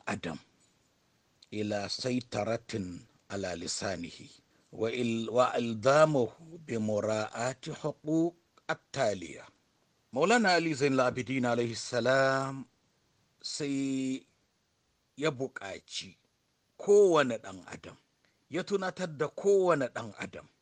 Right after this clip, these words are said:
cewa fa wajibinsa ne ya zama shi yake iko da harshensa. Abin da yake so,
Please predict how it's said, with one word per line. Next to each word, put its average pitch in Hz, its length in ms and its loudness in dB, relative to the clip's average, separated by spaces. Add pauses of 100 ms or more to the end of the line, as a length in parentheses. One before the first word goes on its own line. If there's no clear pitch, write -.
(260)
cewa 135 280 0
fa 135 100 0
wajibinsa 135 920 2
ne - 240 -18 (320)
ya 117 140 -2
zama 113 840 -2 (440)
shi 147 460 -4
yake 120 460 -4
iko 123 460 -6
da 90 120 -8
harshensa. - 800 -4 (760)
Abin 143 240 0
da 175 80 6
yake 156 380 0
so, 120 340 -2